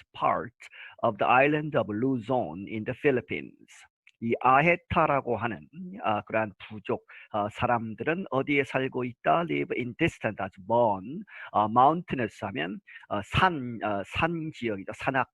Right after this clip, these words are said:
지역에 사는데, 아, 그것이 루존이라는 섬의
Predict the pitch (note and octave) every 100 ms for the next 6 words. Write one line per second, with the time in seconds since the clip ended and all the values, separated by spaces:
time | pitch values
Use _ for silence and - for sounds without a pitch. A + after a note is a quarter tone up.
0 | _ - F#2+ E2+ A#2+ A#2+ - A#2 G2 F#2
1 | D#3+ C3 A#2 F#3 C4+ _ - - - G#2+
2 | A#2 C3 D#3 F3+ B2+ C#3+ F3 F3+ E3 E3+
3 | D#3+ D3+ C#3 C#3 D3 D3 C#3 - C#3+ C3+
4 | A#2+ D#3+ B2+ A2 F#3